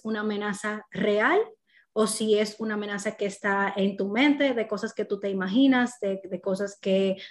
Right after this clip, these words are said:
tú piensas que podrían pasar, que ahí es donde entra en función la ansiedad, ¿verdad? Esa preocupación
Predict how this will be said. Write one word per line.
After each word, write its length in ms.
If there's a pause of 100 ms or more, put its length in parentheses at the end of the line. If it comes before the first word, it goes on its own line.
tú 160
piensas 340
que 120
podrían 420
pasar, 460
que 80
ahí 140
es 100
donde 240
entra 160
en 80
función 440
la 100
ansiedad, 440 (100)
¿verdad? 240
Esa 280
preocupación 760